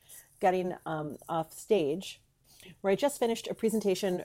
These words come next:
for the Association of Wedding Planners of Houston, all about visibility in your business. And this is my third week of travel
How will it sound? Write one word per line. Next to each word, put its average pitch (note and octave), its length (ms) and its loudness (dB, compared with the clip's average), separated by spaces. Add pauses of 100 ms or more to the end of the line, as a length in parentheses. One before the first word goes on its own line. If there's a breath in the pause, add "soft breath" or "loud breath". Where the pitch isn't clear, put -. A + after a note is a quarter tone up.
for F3+ 240 2
the E3 380 2
Association A#3 500 0
of F3 140 -4
Wedding G#3+ 240 4
Planners G3 320 0
of - 140 -8
Houston, E3+ 420 0 (720 soft breath)
all F#3 120 10
about F#3 280 6
visibility F3+ 460 4
in E3 180 -2
your D3+ 80 0
business. D3 480 -4 (840)
And F3+ 120 2
this G#3+ 200 4
is G3+ 240 4
my E3 200 2
third C#4 440 4
week F3 280 4
of E3 140 4
travel D#3 580 2